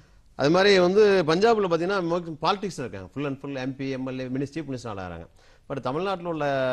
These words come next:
மிலிட்டரி தான் நம்ம பாவம், எனக்கு சொல்லவே சங்கடமா இருக்கு, வந்து பேங்க்ல செக்யூரிட்டி நினைக்கிறாங்க.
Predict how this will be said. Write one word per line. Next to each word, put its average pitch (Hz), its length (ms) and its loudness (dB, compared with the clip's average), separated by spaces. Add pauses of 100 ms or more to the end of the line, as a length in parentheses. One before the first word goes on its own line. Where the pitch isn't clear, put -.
(220)
மிலிட்டரி 127 220 -8
தான் 131 200 -4
நம்ம 120 200 -6
பாவம், 117 320 -4
எனக்கு 101 200 -8
சொல்லவே 143 340 -4
சங்கடமா 110 360 -8
இருக்கு, 110 200 -12
வந்து 107 440 -8 (240)
பேங்க்ல 104 260 -6
செக்யூரிட்டி 95 460 -10
நினைக்கிறாங்க. 87 320 -12